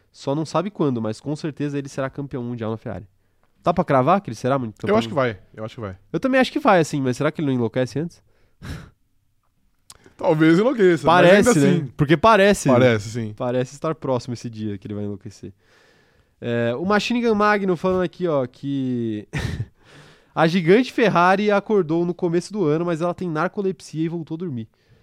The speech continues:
Speaker 1: Desde os anos oitenta, isso é Ferrari. A era Schumacher foi um ponto fora da curva. Para os tifosi, é, para os tifosi tem que torcer pelo nove barra nove.
Speaker 2: Nove barra nove, ok.
Speaker 1: É isso, a Ferrari é meio narcoléptica mesmo?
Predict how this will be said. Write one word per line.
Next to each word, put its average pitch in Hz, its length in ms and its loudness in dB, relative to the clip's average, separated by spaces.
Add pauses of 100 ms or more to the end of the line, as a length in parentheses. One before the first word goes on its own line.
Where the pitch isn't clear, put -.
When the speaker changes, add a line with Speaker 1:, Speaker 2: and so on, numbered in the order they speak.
(120)
Speaker 1:
Desde 156 340 0
os 156 100 -6
anos 160 200 -2
oitenta, 165 500 -4
isso 170 200 -6
é 185 40 -12
Ferrari. 107 460 -8 (300)
A 117 140 0
era 156 180 2
Schumacher 147 520 -4
foi 160 180 -6
um 151 60 -6
ponto 143 280 -6
fora 156 240 -8
da 175 100 -6
curva. 113 380 -6 (320)
Para 120 180 -2
os 147 100 -10
tifosi, 170 760 -6 (1300)
é, 107 560 -6 (120)
para 123 180 -6
os 131 60 -12
tifosi 135 380 -8
tem 156 140 -6
que 147 60 -14
torcer 139 380 -6
pelo 143 280 -8
nove 131 300 0
barra 135 220 0
nove. 92 180 -6 (500)
Speaker 2:
Nove 127 280 -2
barra 127 140 0
nove, 104 260 -4
ok. 95 280 -4 (260)
Speaker 1:
É 170 100 -4
isso, 220 240 -4
a 131 40 -2
Ferrari 156 400 2
é 127 120 4
meio 120 360 0
narcoléptica 113 640 -6
mesmo? 127 280 -8